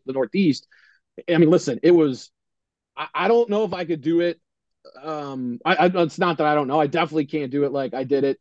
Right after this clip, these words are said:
ten years ago, because it was absolutely exhausting. Um, you know, you're, you're on the road a ton, and, you know, the, the roller coaster of whether or not you're going to make money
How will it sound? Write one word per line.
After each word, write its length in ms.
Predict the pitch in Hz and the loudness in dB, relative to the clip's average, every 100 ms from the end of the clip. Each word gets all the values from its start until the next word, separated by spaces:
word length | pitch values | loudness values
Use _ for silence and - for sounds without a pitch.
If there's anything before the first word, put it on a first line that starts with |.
| - | -6
ten 200 | 139 135 | -6 -2
years 200 | 139 147 | 0 0
ago, 280 | 165 214 240 | 0 0 0
because 420 | 143 151 139 120 | -2 -2 -4 -4
it 140 | 143 139 | -6 -2
was 380 | 139 127 - _ _ _ _ | -4 -4 -14 _ _ _ _
absolutely 540 | 147 151 147 165 160 147 | -8 -8 0 2 4 4
exhausting. 840 | 143 120 135 143 143 170 185 185 - _ _ _ _ _ | 2 0 -6 -6 -2 -2 -2 -4 -10 _ _ _ _ _
Um, 640 | 143 143 139 135 127 127 120 - | -4 -2 -2 -2 -2 -2 -4 2
you 80 | |
know, 120 | 165 135 | 2 4
you're, 380 | 143 151 139 135 | 4 4 2 2
you're 160 | 151 147 | 0 0
on 240 | 147 160 | -2 0
the 100 | 156 | 0
road 640 | 143 143 147 151 147 143 - | 0 0 2 0 0 -4 -10
a 100 | 127 | -14
ton, 520 | - 143 156 180 202 208 _ _ - | -12 -8 -6 -4 -6 -10 _ _ -8
and, 640 | 143 135 135 135 131 131 - | -6 -4 -4 -2 -2 -4 0
you 100 | 147 | 4
know, 380 | 139 131 131 | 4 4 0
the, 400 | 123 139 135 131 - | 2 2 2 0 -4
the 680 | 127 135 139 135 131 127 - _ _ - | -6 -2 0 0 0 -2 -6 _ _ -4
roller 420 | 147 175 185 175 | 0 2 2 0
coaster 540 | 175 160 147 - 143 | 0 -2 -2 -8 -8
of 220 | 139 135 120 | -8 -10 -10
whether 340 | 120 156 151 | -6 -2 -2
or 40 | 143 | -2
not 280 | 147 151 139 | -6 -8 -6
you're 120 | 135 | -4
going 260 | 143 143 135 | -2 -4 -6
to 100 | 131 | -6
make 260 | 135 147 | -2 -2
money 460 | 160 175 202 208 196 | -2 -2 0 0 -2